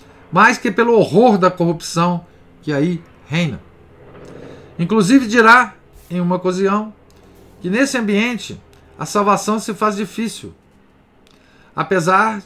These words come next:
de que não se oporia se um cavalheiro ascendesse a um posto em lugar como esse, estimando que o bom, que um bom cristão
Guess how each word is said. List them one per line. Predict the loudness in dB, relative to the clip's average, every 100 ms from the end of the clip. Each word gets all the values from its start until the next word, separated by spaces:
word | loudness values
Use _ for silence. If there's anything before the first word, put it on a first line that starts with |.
| _ _ _ -14 -8 -6
de | -6
que | -2 -2 -2 -4
não | -6 -6
se | -2
oporia | -2 0 -2 0 -4 -6 _ _ _
se | -10 -6
um | -4
cavalheiro | -2 0 2 2 2 0
ascendesse | -2 -4 -2 -2 -2 -6
a |
um | -8
posto | -4 -4 -4 -8
em | -4
lugar | -4 -2 -4 -4 -16 _ _
como | -14 -6 -2
esse, | -2 -4 -18 _ _ _ _ _ _ -20
estimando | -12 -4 0 2 0 -2 -8 _ _ -8
que | -8
o |
bom, | -8 -6 -4 -4 -8
que | -10 -10
um | -8
bom | -4 -4
cristão | -4 -10 -8 -8 -8